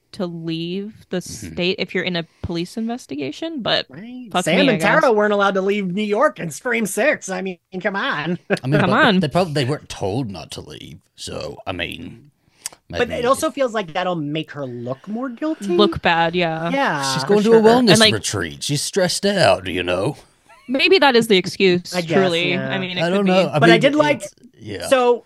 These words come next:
Speaker 3: wrapping up, since we're wrapping up that, 'cause this does happen with that, I like that when Ty calls
Speaker 2: Yes.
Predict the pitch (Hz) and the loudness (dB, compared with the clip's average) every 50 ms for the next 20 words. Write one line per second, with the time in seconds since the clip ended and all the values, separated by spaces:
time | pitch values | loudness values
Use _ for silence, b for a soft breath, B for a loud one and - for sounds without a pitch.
0 | _ - 208 185 254 294 294 302 254 233 220 208 - 196 190 - 240 220 185 202 | _ -8 -4 -2 0 0 0 0 0 0 0 -2 -2 -4 -8 -6 -6 -6 -4 -2
1 | 190 185 175 180 165 156 131 - 170 147 135 - 156 139 139 151 135 120 135 147 | -2 -2 -2 -2 -4 -6 -6 -4 -4 -4 -4 -4 -6 -6 -6 -6 -6 -4 -4 -4
2 | 139 127 135 147 139 147 139 135 135 139 131 151 151 - - 233 262 262 214 196 | -2 -2 -2 -4 -4 -4 -6 -6 -6 -4 -4 -4 -4 -4 -2 0 0 2 4 4
3 | 170 185 - - 320 285 262 277 247 254 - - 175 170 170 175 175 - - 160 | 2 2 2 2 2 2 2 0 -2 -2 -2 -4 -4 -2 -2 -4 -6 -6 -6 -6
4 | 160 160 165 - - 175 | -4 -4 -2 -2 -2 -2